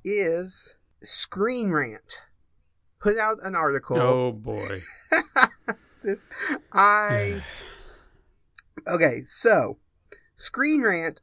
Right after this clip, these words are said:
Speaker 1: put out an article, "Ten Movie Monsters More Powerful Than Godzilla." Now, Screen Rant is known for having very clickbait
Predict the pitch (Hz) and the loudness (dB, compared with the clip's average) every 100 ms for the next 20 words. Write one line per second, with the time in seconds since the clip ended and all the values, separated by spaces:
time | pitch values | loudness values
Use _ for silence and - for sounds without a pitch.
0 | _ - 190 170 151 151 - - 160 127 | _ -2 2 4 4 2 -4 -10 -2 -2
1 | 113 113 113 117 143 _ _ _ - 226 | -2 -4 -4 -4 -6 _ _ _ -4 0
2 | 240 240 214 214 202 170 147 143 151 135 | 0 0 -2 -2 -4 -2 -2 -2 -2 -2
3 | 139 135 156 - - 139 135 - 127 123 | 0 2 2 2 2 2 2 -2 -2 -4
4 | 120 113 110 110 - - - - - 156 | -2 -4 -4 -10 -12 -16 -20 -20 -12 -6
5 | 143 135 139 _ _ _ _ _ _ _ | -4 -6 -10 _ _ _ _ _ _ _
6 | _ _ - - 247 269 233 190 180 170 | _ _ -18 -8 -4 -4 -2 -2 -2 -6
7 | - _ _ _ _ _ _ _ _ _ | -10 _ _ _ _ _ _ _ _ _
8 | 170 175 147 160 151 151 143 - 139 135 | -10 -8 -8 -2 0 0 -2 2 2 2
9 | 131 120 120 120 127 139 123 120 - - | -2 -4 -10 -14 -12 -6 -6 -6 -12 -6
10 | 117 - 113 110 107 - | -8 -8 -10 -8 -8 -14